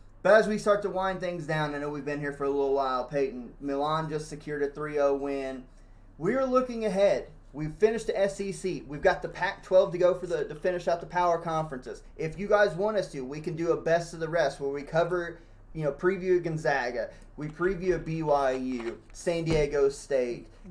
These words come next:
Dayton, et cetera, et cetera. If not, we've got our preseason top twenty-five coming up.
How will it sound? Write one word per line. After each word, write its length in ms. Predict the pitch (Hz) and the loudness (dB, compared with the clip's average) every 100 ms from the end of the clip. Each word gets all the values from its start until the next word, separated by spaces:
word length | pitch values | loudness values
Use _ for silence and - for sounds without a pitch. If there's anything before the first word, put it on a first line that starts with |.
| 156 - | -16 2
Dayton, 680 | 170 170 160 139 131 127 - - | 4 4 4 0 0 -6 -10 -8
et 160 | - 151 | -6 -4
cetera, 360 | - 165 156 151 | 2 2 2 -8
et 80 | - | 0
cetera. 340 | 147 127 - - - | 0 0 -8 -20 -6
If 220 | 151 156 | -4 -2
not, 520 | 170 262 254 170 - - - - - | 2 4 4 0 -4 -14 -18 -18 -2
we've 180 | 196 254 | 2 4
got 180 | 302 302 | 4 0
our 200 | 247 - - - - - | -2 -8 -20 -20 -20 -8
preseason 460 | 262 254 247 220 | -6 -6 -6 -4
top 220 | 226 208 - | -2 -2 -2
twenty-five 520 | 208 190 214 262 254 | -4 0 0 0 -2
coming 260 | 139 123 110 | -6 -4 -6
up. 220 | - | -8